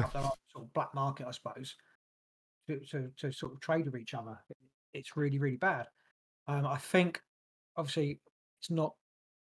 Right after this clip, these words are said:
going on. Like I say, it's the phony war in the U K at the moment. But, uh, I think, you know, they, they, there was that, um, news article the other day saying about, in fact, I think, I believe I've got it here.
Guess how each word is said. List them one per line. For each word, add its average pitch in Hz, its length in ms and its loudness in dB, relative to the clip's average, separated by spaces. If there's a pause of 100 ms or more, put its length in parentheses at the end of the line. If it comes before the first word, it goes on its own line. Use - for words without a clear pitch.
(120)
going 143 260 4
on. 131 280 2
Like 156 100 2
I - 20 -2
say, 160 160 0
it's - 120 -4
the 139 80 -4
phony 147 360 8
war 143 220 8
in 123 60 4
the 127 80 -6
U 135 180 4
K 151 140 0
at 135 100 2
the 127 80 -6
moment. 117 400 -10
But, 131 160 -6
uh, 135 180 0
I 135 80 -4
think, 160 320 0 (300)
you 165 60 6
know, 165 120 12
they, 147 320 6
they, 143 220 2 (420)
there 143 100 2
was 135 120 2
that, 143 200 4
um, 135 160 0
news 147 300 2
article 131 560 0
the 143 60 -2
other 131 120 -2
day 135 220 0
saying 135 220 -2
about, 131 260 2 (320)
in - 60 -20
fact, - 200 -4
I 139 60 -12
think, 147 240 -10
I 135 40 -6 (140)
believe 135 200 -2
I've 110 80 -16
got 131 160 -6
it 117 80 -14
here. 127 200 -4